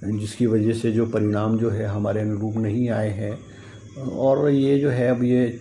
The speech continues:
जो है एनालिसिस करने का, आंकलन करने का विषय है और मुझे ऐसा लगता है कांग्रेस हाईकमांड जो है इस पे आंकलन करेगी भी क्या कारण रहा है, कहाँ गलती रही है, क्या, कहीं, कहाँ कोई कमी रही है।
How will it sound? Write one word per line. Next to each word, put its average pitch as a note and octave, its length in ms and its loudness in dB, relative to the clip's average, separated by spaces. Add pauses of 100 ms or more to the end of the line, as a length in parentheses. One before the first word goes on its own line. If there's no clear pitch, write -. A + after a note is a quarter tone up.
(100)
जो A2+ 220 -6
है A#2 240 0
एनालिसिस A2+ 500 0
करने A2 380 0
का, A2+ 100 0
आंकलन A2 440 0
करने G#2+ 340 0
का A2 80 -2
विषय G#2+ 300 -2
है A2 160 -4
और A#2 140 -4
मुझे A#2 220 -2
ऐसा A2+ 140 -4
लगता A2 280 -6
है A2 60 -4
कांग्रेस G#2+ 400 -2
हाईकमांड G#2+ 580 -4
जो A#2 100 -4
है - 540 -8 (400)
इस B2+ 140 -6
पे D3 120 0
आंकलन C3+ 360 0
करेगी D3 400 2
भी D3 160 2
क्या B2+ 240 0
कारण A#2 360 0
रहा G#2+ 320 -2
है, G#2+ 180 -2
कहाँ G#2+ 320 -4
गलती G#2 320 -2
रही G#2+ 260 -4
है, G#2+ 100 -6
क्या, A2+ 240 -4
कहीं, G#2+ 460 -4
कहाँ G#2+ 360 -6
कोई A2+ 200 -6
कमी A2+ 260 -4
रही A2 300 -4
है। A2 240 -6